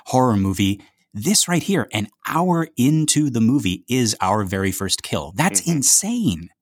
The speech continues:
Speaker 2: Right.
Speaker 1: You would think, I mean, like, and we were predicting before, Keenan, that, um, probably this <sighs> requel, um, <laughs> is, is, is gonna start out with a kill, right?
Speaker 2: I imagine it has to.
Speaker 1: It has to, yeah.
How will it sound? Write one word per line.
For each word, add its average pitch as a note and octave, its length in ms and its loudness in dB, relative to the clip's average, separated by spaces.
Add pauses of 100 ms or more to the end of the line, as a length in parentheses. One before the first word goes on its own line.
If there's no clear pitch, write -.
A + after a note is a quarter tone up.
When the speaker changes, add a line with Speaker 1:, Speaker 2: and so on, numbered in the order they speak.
Speaker 2:
Right. E2+ 240 -20 (180)
Speaker 1:
You D3 120 2
would D#3 120 2
think, D#3+ 180 -2
I C3+ 60 2
mean, C#3+ 140 4
like, B2 240 0 (160)
and C3 180 4
we C3 160 2
were B2 120 2
predicting A2 480 0
before, G2+ 340 0
Keenan, G2+ 380 2
that, F#2+ 340 0 (320)
um, E2+ 420 2 (100)
probably G#2 460 0
this F2+ 380 0 (920)
<sighs> - 60 -12 (540)
requel, G#2 540 0 (240)
um, F2+ 480 4 (540)
<laughs> - 520 -12
is, C3 260 2
is, A#2 260 2
is A2 180 2
gonna A2 160 2
start G2+ 320 -2
out A#2+ 220 2
with F#2 140 -6
a F2+ 60 -8
kill, C#2+ 420 -12
right? F#2+ 180 -2
Speaker 2:
I A#2 100 2
imagine E2+ 400 -6
it D#2+ 60 -14
has D2+ 240 -10
to. D2+ 160 -18 (180)
Speaker 1:
It G#2 100 -4
has E2 260 -4
to, - 80 -12 (220)
yeah. D2 200 -6